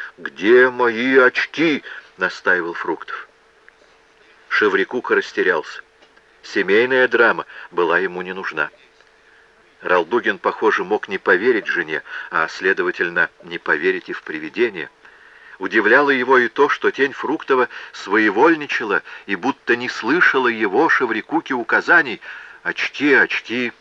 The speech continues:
ворчал про себя Шеврикука. «Я тебе устрою сейчас очки!» Между тем Ралдугин сумел подняться из кресла и, отстраняя от себя докучливого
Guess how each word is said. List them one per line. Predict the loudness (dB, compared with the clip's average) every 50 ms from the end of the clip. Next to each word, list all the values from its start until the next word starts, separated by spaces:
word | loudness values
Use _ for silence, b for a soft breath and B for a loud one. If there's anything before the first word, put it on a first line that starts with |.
| _ _ -20 -16 -6
ворчал | -4 -4 -2 -2 -2 0 0 0
про | 0 -4 -8 -8
себя | -6 -4 0 2 2 2
Шеврикука. | 2 0 0 -2 -4 -4 -4 -6 -6 -4 -4 -4 -4 -6 _ _ _ _ -6
«Я | -6 -4
тебе | -4 -2 2 4 4
устрою | 4 4 2 -4 -12 -12 -8 0 4 6 6 6 6 4
сейчас | 0 -2 -6 -4 -2 2 2 2 2 2 -2 -16 B B B B B
очки!» | -4 -2 -2 -2 -6 -4 -6 -8 -8 -8 -12 _ _ _ _ _ _ _ _ _ _ _ _ _ _ _ _ _ -2
Между | 0 0 0 2 0 -4
тем | 0 4 4 4 4 4
Ралдугин | 2 0 0 0 -2 -6 -4 -2 -2 -4 -4 -4 B B B B B
сумел | -10 -4 0 4 4 4 4
подняться | 4 4 0 0 2 2 2 2 2 2 -2 -8
из | -8 -8 -8 -6
кресла | -4 0 0 0 0 0 -4 -10 -10 -10 _ _ _ B B B B B
и, | B 4
отстраняя | 4 4 2 0 2 4 4 6 6 6 6 6 6 6
от | 4 2
себя | -2 -6 -2 2 4 4 4 4 B B B B
докучливого | 0 0 2 2 2 -2 0 0 0 -2 -2 0 2 2 2 0 0 -2 -4